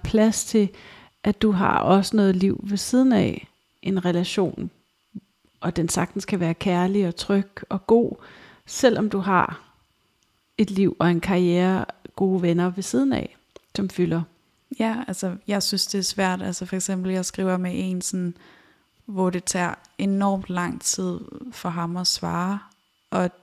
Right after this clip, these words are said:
Speaker 2: og det er okay, men jeg føler ikke, jeg har tid til det. Altså, jeg føler lidt sådan, jeg sad og tænkte på det i dag, hvor jeg sådan, jeg,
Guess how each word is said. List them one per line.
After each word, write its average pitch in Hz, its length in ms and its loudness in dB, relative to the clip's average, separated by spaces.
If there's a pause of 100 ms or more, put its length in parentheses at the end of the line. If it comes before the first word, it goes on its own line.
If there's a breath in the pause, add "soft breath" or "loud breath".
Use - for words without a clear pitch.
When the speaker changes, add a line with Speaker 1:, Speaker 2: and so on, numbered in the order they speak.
(300)
Speaker 2:
og - 200 -6
det 190 140 2
er 185 60 2
okay, 196 560 -2
men 190 360 -4
jeg 180 120 -6
føler 190 240 -4
ikke, 185 120 -4
jeg 185 40 -2
har 180 100 -6
tid 214 240 -2
til 202 200 -4
det. 175 100 -2 (560 soft breath)
Altså, 180 140 0
jeg 180 100 2
føler 190 220 2
lidt 185 180 0
sådan, 190 180 -2
jeg 180 180 0 (100)
sad 190 200 -2
og 175 80 -2
tænkte 180 280 -4
på 190 120 -2
det 185 80 2
i 175 40 -2
dag, 175 180 -2
hvor 175 100 -6
jeg 170 60 -4
sådan, 175 300 -6 (400)
jeg, 180 140 0